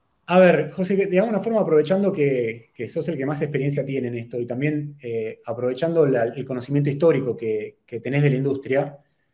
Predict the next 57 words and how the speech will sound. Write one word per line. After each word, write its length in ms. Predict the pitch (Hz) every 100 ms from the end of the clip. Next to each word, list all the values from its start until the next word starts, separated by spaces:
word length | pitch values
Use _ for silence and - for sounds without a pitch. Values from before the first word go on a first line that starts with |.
| _ _ _ _ _
yo 180 | - 220
veo 220 | 226 190
como 480 | 165 147 151 - -
cosas 280 | 196 185 180
que 100 | 160
son 240 | 147 180
en, 200 | 180 165 -
en 140 | 139
algún 160 | 143 165
punto 240 | 190 180
contradictorias. 640 | 151 143 127 123 107 104 147
Vos 160 | 156
ves 140 | 170 175
que 360 | 170 170 170
la 140 | 135 131
producción 400 | 127 127 127 156
de 100 | 151
petróleo 540 | 139 151 165 165 156
y 80 | 143
gas 240 | 156 -
en 80 | 139
Vaca 160 | 131 131
Muerta, 600 | 151 170 165 165 170 - _ -
a 80 | 117
partir 280 | 131 131 180
de 60 |
una 100 | 156
mejora 320 | 135 135 170 151
muy 340 | 175 214 180
notoria 540 | 139 - 139 135 139
de, 240 | 123 117 117
en 80 | 117
el 80 | 147
upstream, 480 | 151 147 135 127
en 60 | 120
la 100 | 113
productividad 320 | 113 104 127
de 60 | 123
los 80 | 120
pozos, 360 | 147 143 127 120
en 60 |
la 40 | 113
eficiencia, 520 | 117 - 143 139 120
en 40 |
la 80 | 113
reducción 340 | 117 117 147
de 80 | 143
costos, 520 | 151 165 185 180 - _ _ _ _
uno 140 | 185 185
ve 100 | 190
que 80 | 185
hay 80 |
una 120 | 170 147
produ-, 320 | 143 139 139
una 240 | 160 151 147
posibilidad 400 | 139 135 165 190
de 400 | 156 - -